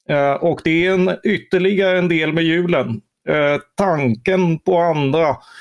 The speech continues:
och att bry sig om samhällets utsatta. Det tycker jag också är en fin del av jultraditionen.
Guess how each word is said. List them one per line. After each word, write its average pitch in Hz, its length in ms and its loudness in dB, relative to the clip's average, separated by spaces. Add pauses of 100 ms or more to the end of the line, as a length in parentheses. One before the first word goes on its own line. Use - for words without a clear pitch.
(340)
och 175 280 0 (400)
att 165 200 -4
bry 180 220 2
sig 170 220 -2
om 175 360 0
samhällets 156 720 -2
utsatta. 156 580 -2 (340)
Det 151 340 -2
tycker 185 260 -4
jag 160 120 2
också 165 440 0
är 151 160 0
en 147 160 0
fin 160 360 0
del 127 380 -2
av 135 220 0
jultraditionen. 135 840 0